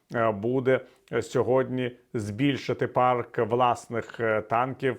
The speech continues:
за рахунок, е, західного постачання? Як відомо, головна тема у цьому постачанні —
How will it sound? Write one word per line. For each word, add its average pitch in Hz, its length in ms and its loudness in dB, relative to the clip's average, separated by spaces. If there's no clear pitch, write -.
за 120 460 2
рахунок, 120 680 -2
е, 117 280 2
західного 110 720 -2
постачання? 120 800 0
Як 123 200 0
відомо, 147 440 2
головна 131 640 4
тема 117 320 2
у 107 100 -2
цьому 117 280 -2
постачанні — 147 920 0